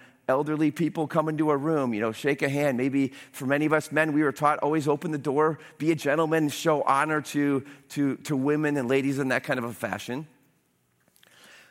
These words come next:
But an interesting thing happened to me, uh,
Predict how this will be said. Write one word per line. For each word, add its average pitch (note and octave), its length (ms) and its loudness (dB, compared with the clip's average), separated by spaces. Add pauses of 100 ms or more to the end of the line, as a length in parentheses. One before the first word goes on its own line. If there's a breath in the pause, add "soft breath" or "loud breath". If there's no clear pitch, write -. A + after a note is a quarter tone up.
(120 loud breath)
But F#3+ 280 -2 (480)
an F3 100 2
interesting C#4+ 460 0
thing G#3+ 140 -2
happened F#3+ 360 0
to E3 60 0
me, D#3 360 -2
uh, - 80 -8